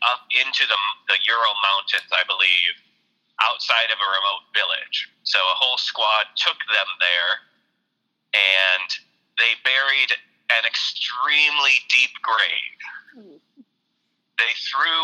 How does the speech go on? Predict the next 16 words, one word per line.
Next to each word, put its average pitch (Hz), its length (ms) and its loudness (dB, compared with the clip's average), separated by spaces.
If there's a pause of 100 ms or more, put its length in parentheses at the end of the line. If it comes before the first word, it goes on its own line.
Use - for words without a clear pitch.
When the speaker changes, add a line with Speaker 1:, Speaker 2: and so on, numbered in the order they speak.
(100)
Speaker 1:
all 131 320 0
of 143 80 -4
the 135 120 -4
family 123 360 0
members 107 480 0
into 165 400 0
that 87 240 -2
grave, 85 400 -4 (960)
and 98 460 2 (340)
they 104 240 2
killed 156 400 0
them, 92 200 2 (120)
they 101 80 0
shot - 400 0
them, 120 240 0 (640)
they 107 160 2